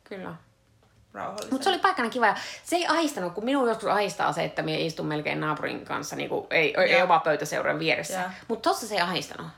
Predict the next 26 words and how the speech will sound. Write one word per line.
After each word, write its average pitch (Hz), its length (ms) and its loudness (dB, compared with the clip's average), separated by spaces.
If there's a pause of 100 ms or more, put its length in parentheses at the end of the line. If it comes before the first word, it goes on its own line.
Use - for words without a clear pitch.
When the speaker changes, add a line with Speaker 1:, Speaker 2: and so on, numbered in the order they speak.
(600)
Speaker 1:
Paitsi 185 220 4
sit, 190 140 -2
kun 190 100 0
Speaker 2:
Se 170 40 6
Speaker 1:
ne - 40 4
Speaker 2:
on 160 40 -2
Speaker 1:
tyypit 170 220 2
Speaker 2:
totta. 165 40 4
Speaker 1:
rupes 160 200 0
kommentoimaan 147 580 2
meidän 143 280 2
laseja. 139 360 0 (280)
Speaker 2:
Joo. 208 160 6
Speaker 1:
Mut 180 60 4
se 233 60 2
oli 208 120 4
sivuseikka. - 400 -6 (260)
Speaker 2:
Se 226 60 2
oli 214 140 6
ihan 190 160 2
sivuseikka. 180 540 -4
Se 208 120 -4
ei 220 60 2
ollut 214 160 2
ravintolan 170 500 0
vika. 156 220 -8